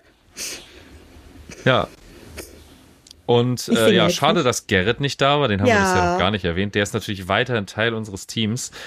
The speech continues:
Speaker 1: Und, äh, wir
Speaker 2: <laughs>
Speaker 1: freuen uns hoffentlich nächste Woche auf ihn. Spätestens übernächste Woche ist er wieder dabei.
Speaker 2: Auf jeden Fall.
Speaker 1: Wenn es weitergeht nach Prim.
Speaker 2: Prim. Ja. Nächster Stopp. Prim.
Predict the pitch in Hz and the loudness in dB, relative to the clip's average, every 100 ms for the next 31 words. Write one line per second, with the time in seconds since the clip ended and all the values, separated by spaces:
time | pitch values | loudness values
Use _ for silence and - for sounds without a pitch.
0 | - - 104 98 139 95 90 95 - 107 | -10 0 2 4 4 2 0 -4 0 0
1 | 127 117 - 135 147 147 123 120 117 - | 2 -2 0 -2 0 0 0 0 0 0
2 | 104 113 85 - 98 - - 131 151 143 | -2 0 -2 -2 -4 -4 0 0 0 -2
3 | 120 131 127 120 117 - 107 107 107 98 | -4 -4 0 0 0 -2 -2 -2 -2 0
4 | 104 101 98 92 90 92 101 127 - _ | 0 2 2 2 2 2 2 -2 -8 _
5 | _ - 196 196 165 165 202 196 139 147 | _ -6 0 2 2 2 2 2 2 0
6 | - - 92 98 127 - 135 110 117 120 | -4 -8 -2 2 2 2 -2 -2 -2 -2
7 | 92 95 104 147 180 - - _ _ - | -2 -2 0 0 -2 -8 -20 _ _ -6
8 | - 139 233 311 - _ _ _ - 339 | 2 4 4 -2 -14 _ _ _ 2 4
9 | 220 165 - _ _ _ 202 - _ _ | 4 -2 -12 _ _ _ -4 -4 _ _
10 | _ _ _ 233 269 - 240 - 233 - | _ _ _ 0 0 2 0 4 2 2
11 | - - - - 320 170 | -6 -12 -2 4 4 2